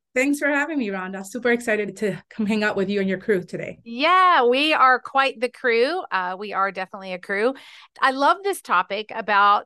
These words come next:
Speaker 2: like, finances and business because it's very often overlooked. And I know that you have your own business,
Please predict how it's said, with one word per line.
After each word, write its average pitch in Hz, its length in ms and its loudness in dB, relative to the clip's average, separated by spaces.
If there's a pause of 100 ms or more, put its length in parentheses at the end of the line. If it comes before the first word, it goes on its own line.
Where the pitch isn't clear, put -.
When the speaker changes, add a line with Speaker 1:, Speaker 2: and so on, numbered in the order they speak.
Speaker 2:
like, 196 200 -8
finances 226 760 -4
and 175 240 -8
business 208 500 0
because 214 300 -8
it's 208 160 -10
very 214 420 2
often 208 500 0
overlooked. 196 600 -2
And 214 120 -4
I 208 60 -4
know 208 220 -2
that 190 180 -6
you 196 300 -4
have 196 340 2
your 185 260 -4
own 202 420 -4 (360)
business, 202 680 0